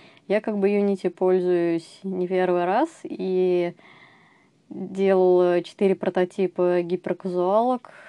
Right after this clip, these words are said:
До этого пыталась для себя какие-то там уровни собирать, и у меня никогда не было никаких проблем с этим. А когда я в последний момент собрала все сцены воедино, ну, все пять сцен,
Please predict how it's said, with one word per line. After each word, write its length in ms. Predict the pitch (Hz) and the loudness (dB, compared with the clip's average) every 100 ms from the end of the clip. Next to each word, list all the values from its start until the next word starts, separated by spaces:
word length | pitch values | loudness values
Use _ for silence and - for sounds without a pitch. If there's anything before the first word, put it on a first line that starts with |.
| - | -4
До 100 | 190 | 0
этого 280 | 196 202 185 | 0 0 -2
пыталась 440 | 185 190 185 180 | -2 0 2 2
для 120 | 180 | -2
себя 280 | 180 180 190 | -6 -4 -2
какие-то 420 | 226 214 220 185 - | -2 -4 -6 -6 -4
там 220 | 202 196 | -2 0
уровни 600 | 202 196 190 190 185 180 - _ | 0 0 0 0 0 -2 -8 _
собирать, 640 | - 202 180 190 185 180 - | -10 -4 -2 0 0 -2 -2
и 260 | 185 180 - _ _ _ - | -2 -2 -4 _ _ _ -6
у 40 | |
меня 140 | 190 226 | -4 -2
никогда 340 | 247 196 190 | -2 -2 0
не 160 | 208 214 | 0 2
было 160 | 196 | 2
никаких 460 | 202 202 190 185 202 | 2 2 -2 -4 -4
проблем 440 | - 214 208 175 | 0 0 2 -2
с 140 | 175 - | -4 -6
этим. 400 | 165 165 160 170 _ - - _ _ _ _ _ _ - - - - - | -6 -6 -8 -10 _ -20 -20 _ _ _ _ _ _ -20 -20 -20 -20 -6
А 420 | 202 196 190 190 | 0 4 4 4
когда 300 | - 196 202 | 0 0 2
я 60 | 208 | 2
в 40 | |
последний 460 | - 185 214 202 208 | 0 -2 0 2 2
момент 500 | 185 175 170 214 - - | 2 0 -2 -4 -6 -8
собрала 460 | 190 185 190 190 | -2 2 4 2
все 500 | 185 - 190 185 175 - _ _ _ _ | 0 -4 0 2 0 -4 _ _ _ _
сцены 460 | - - 233 196 190 | -20 -4 2 4 4
воедино, 540 | 180 180 175 180 226 - _ _ _ | 4 4 2 2 -2 -6 _ _ _
ну, 540 | - - - 185 190 180 | -18 -14 -10 -4 -2 -4
все 340 | - - 180 | -6 -2 -2
пять 300 | 170 160 170 | 0 -2 -2
сцен, 460 | - - 160 175 | -10 -6 -4 -4